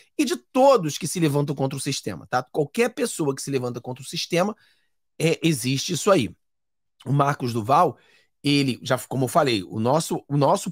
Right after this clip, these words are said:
ponto agora é apoiá-lo e dar força pra ele, porque,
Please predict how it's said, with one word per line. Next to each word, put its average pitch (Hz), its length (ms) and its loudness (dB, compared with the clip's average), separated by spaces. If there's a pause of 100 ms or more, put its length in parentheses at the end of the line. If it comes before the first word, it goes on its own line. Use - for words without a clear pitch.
ponto 147 300 2
agora 147 400 4
é 135 80 2
apoiá-lo 185 920 4 (1000)
e 466 320 -6 (600)
dar 180 280 2
força 220 500 0
pra 190 220 0
ele, 180 300 0
porque, 208 440 -2